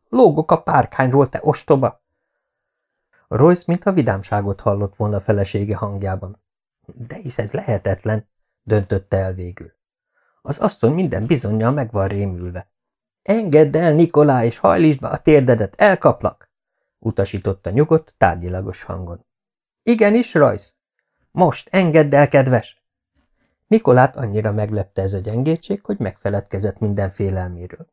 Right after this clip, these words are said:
Egyszerűen elengedte a párkányt, és várta, hogy férje elkapja. Royce alig rodgyant meg az asszony súlya alatt, amint az nagy lendülettel a karjába érkezett. Szorosan átülelte égből pottyan terhét,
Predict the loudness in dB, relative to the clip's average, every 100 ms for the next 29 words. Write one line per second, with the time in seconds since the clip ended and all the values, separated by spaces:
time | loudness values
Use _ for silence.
0 | _ -4 -2 0 0 0 -2 -4 -4 -6
1 | -8 -10 -2 -2 -2 -8 -10 -8 -6 -2
2 | -2 -2 -6 -6 -6 -6 -4 -6 -6 -12
3 | -12 -14 -14 -18 _ _ _ _ _ _
4 | _ _ _ _ _ _ 4 6 6 4
5 | 4 4 4 4 4 2 0 0 0 -2
6 | -6 -6 -4 -6 -2 -2 -2 -4 -6 -6
7 | -6 -4 -4 -4 -6 -8 -6 -6 -6 -6
8 | -8 -6 -8 -6 -6 -6 -6 -6 -8 -12
9 | -12 -14 -14 -20 _ _ _ _ _ -2
10 | 0 2 0 -2 -2 -2 0 0 0 -2
11 | -4 -4 -2 -4 -4 -4 -8 -8 -8 -4
12 | -6 -4 -10